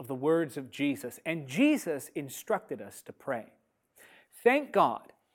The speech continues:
that we have a helper and a friend in the Holy Spirit. You know, in life, we can become so busy. The pace of life can become so rushed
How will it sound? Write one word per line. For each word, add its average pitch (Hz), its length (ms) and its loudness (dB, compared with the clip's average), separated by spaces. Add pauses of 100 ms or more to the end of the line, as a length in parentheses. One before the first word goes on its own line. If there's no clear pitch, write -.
(180)
that 156 180 2
we 220 300 2
have 185 240 -4
a 165 60 -2
helper 196 480 2
and 147 180 -4
a 147 60 -6
friend 143 480 -2
in 117 100 -2
the 113 80 -6
Holy 131 340 -4
Spirit. 104 460 -12 (760)
You 196 120 4
know, 214 180 6
in 165 140 0
life, 175 380 4
we 156 120 0
can 156 180 -8
become 160 320 -6
so 175 260 -2
busy. 127 480 -6 (640)
The - 80 0
pace - 560 2
of 131 140 -6
life 120 320 -6
can 147 160 -8
become 139 400 -6
so 233 340 6
rushed 160 640 0